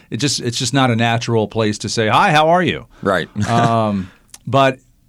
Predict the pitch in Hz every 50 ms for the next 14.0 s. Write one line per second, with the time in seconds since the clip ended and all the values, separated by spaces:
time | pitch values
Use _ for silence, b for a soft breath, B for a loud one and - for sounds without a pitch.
0 | _ _ _ - 143 139 139 135 135 131 120 117 127 147 151 101 - 143 151 143
1 | 135 - - 123 110 101 98 95 - 98 95 92 90 87 - - b b b b
2 | b b b b _ - - - - 123 120 117 127 127 117 139 131 - - -
3 | 127 135 143 135 101 107 123 143 160 156 147 131 120 120 - - 135 135 135 123
4 | 110 104 104 95 107 101 101 107 113 117 110 107 101 98 - 117 107 101 - 101
5 | 98 101 104 - - 104 98 92 92 90 82 - 101 95 92 90 90 90 - 113
6 | 110 107 95 92 87 98 92 87 85 80 76 78 101 95 90 98 101 95 95 -
7 | - 104 95 90 87 82 82 - 95 85 73 - 71 - - - - 123 - -
8 | - - - 202 180 - - - 143 127 175 196 - 196 185 160 165 151 143 -
9 | 165 151 147 147 135 139 113 107 104 107 110 107 104 85 73 - - 127 127 127
10 | 107 98 - - - 147 143 117 139 139 135 139 139 123 110 127 123 113 - B
11 | B B B B 120 117 127 127 131 151 170 165 - - 143 143 131 123 120 113
12 | 113 - 69 - - - 107 107 117 131 139 131 120 - 131 127 120 113 110 95
13 | 101 92 - 113 110 107 98 90 - - - 110 107 98 90 85 87 85 82 -